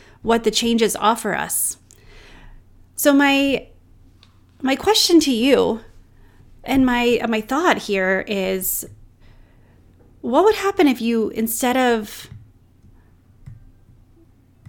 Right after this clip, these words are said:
going hard against the change, what, instead of avoiding it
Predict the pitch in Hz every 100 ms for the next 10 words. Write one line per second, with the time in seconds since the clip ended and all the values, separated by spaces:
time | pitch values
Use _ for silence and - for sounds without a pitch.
0 | - _ _ - 233 254 285 233 220 208
1 | 175 - 214 - - 208 - - - -
2 | - - - - 220 233 254 233 - 294
3 | 330 302 240 214 196 202 233 226 208 190
4 | -